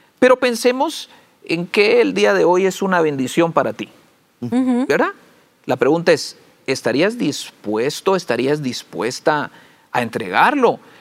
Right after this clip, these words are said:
Speaker 1: "No, no, no, pastor, ¿cómo va a ser si eso es lo que, con lo que salgo adelante, eso es con lo que produzco, eso es con lo que"? No, sí,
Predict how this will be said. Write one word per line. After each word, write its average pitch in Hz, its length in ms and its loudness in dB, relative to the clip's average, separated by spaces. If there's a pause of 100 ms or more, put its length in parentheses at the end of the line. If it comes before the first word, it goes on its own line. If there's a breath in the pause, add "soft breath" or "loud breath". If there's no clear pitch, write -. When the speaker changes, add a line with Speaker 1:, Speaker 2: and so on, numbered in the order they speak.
(260 loud breath)
Speaker 1:
"No, 262 260 4
no, 311 160 6
no, 233 200 -2
pastor, 262 400 -2
¿cómo 247 260 4
va 240 140 4
a 240 40 0
ser 302 280 -2
si 214 200 -2
eso 254 200 2
es 254 40 0
lo 226 200 4
que, 160 440 -2
con 160 220 4
lo 143 160 0
que 127 640 -2 (640)
salgo 214 380 4
adelante, 190 560 2
eso 254 160 0
es 240 80 -2
con 190 200 2
lo 156 120 2
que 143 120 0
produzco, 175 640 2
eso 240 140 2
es 247 80 -4
con 185 200 2
lo 160 140 2
que"? - 180 -8 (460 loud breath)
No, 277 260 4
sí, 302 240 0